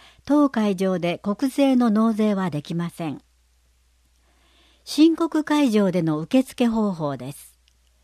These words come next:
混雑防止のため、二月一日から市のウェブサイトで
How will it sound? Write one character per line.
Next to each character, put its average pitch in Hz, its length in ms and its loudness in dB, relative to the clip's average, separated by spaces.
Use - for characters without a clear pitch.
混 330 260 2
雑 208 280 -2
防 196 200 0
止 202 140 -6
の 190 120 -2
た 170 160 -8
め、 160 200 -4
二 226 120 4
月 285 320 2
一 247 300 2
日 233 300 -4
か 175 120 -6
ら 156 200 -4
市 - 240 -2
の 262 180 6
ウ 170 40 0
ェ 208 120 4
ブ 262 120 0
サ 254 180 0
イ 214 100 -2
ト 170 120 -6
で 156 220 -6